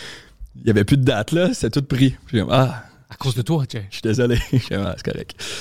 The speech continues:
Speaker 2: Mais tu sais, c'est, c'est drôle parce que même moi, je dois faire, quand je te disais ça avant le podcast, je fais pas assez de pub de qu'est-ce que
Speaker 1: Ouais.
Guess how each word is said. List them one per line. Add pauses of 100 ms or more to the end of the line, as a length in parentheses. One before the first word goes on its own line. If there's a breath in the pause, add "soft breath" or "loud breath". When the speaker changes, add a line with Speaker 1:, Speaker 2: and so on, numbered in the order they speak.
(120)
Speaker 2:
Mais
tu
sais,
c'est,
c'est
drôle
parce
que
même
moi,
je
dois
faire,
quand
je
te
disais
ça
avant
le
podcast, (160 soft breath)
je
fais
pas
assez
de
pub (220)
de
qu'est-ce
que
Speaker 1:
Ouais.